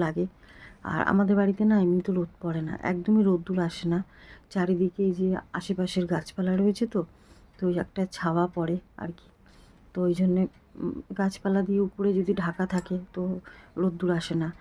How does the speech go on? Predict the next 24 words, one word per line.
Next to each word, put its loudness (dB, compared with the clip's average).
ছাদের 2
উপরেও 0
তাই, 0
আশেপাশে -2
ছাদ 0
আছে, -6
সেই -2
সব -2
গাছপালা -2
উপরে, -12
তো -14
এই 0
জন্যে 4
রোদ্দুরটা -4
একদমই 0
পড়ে -8
না। -14
আর -6
সামনে 4
ওই 4
যে 6
বৃষ্টি -4
হতো -2
না 2